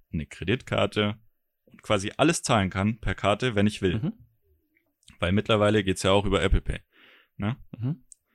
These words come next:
Speaker 1: So, und dann, dann verzichte ich lieber auf Analyse-Tools et cetera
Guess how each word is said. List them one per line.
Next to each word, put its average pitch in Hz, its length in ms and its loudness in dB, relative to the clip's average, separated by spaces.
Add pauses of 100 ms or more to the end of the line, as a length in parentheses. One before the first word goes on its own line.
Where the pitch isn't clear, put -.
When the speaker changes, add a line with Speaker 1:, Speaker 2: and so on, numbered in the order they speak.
(220)
Speaker 1:
So, 95 280 -2
und 98 220 -2
dann, 107 240 0
dann 101 160 -2
verzichte 156 420 -4
ich 143 60 -8
lieber 147 280 -2
auf - 200 -6
Analyse-Tools 110 840 0
et 131 80 -12
cetera 117 420 -2